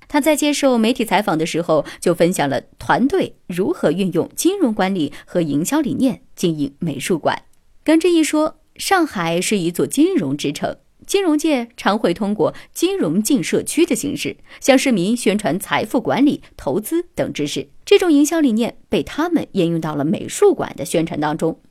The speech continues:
转换成为艺术进社区的活动。他们在每次举办展览的时候，都会到社区张贴海报宣传，并和社区文化站对接互动。现在一到周末，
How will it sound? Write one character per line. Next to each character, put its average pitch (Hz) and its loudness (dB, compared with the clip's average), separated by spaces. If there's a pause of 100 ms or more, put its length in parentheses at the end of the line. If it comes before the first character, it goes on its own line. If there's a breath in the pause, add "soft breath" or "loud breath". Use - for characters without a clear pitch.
(140)
转 311 4
换 359 0
成 269 0
为 220 2 (320 loud breath)
艺 392 2
术 147 -4
进 165 -2
社 139 -2
区 147 -4
的 147 -4
活 - -6
动。 - -8 (240)
他 359 0
们 339 2
在 359 6
每 285 4
次 294 -4
举 233 -4
办 254 0
展 226 0
览 226 -2
的 190 -2
时 180 -4
候， 165 -2 (200 loud breath)
都 247 8
会 254 2
到 208 -2
社 170 0
区 226 -2
张 165 2
贴 180 2
海 131 -2
报 185 -2
宣 311 2
传， - -8 (180)
并 339 4
和 302 2
社 320 -2
区 359 0
文 233 -2
化 294 -2
站 277 -2 (220 soft breath)
对 170 -2
接 135 -4
互 165 -2
动。 - 0 (240)
现 381 -4
在 320 -2
一 226 2
到 359 -2
周 381 -2
末， - -4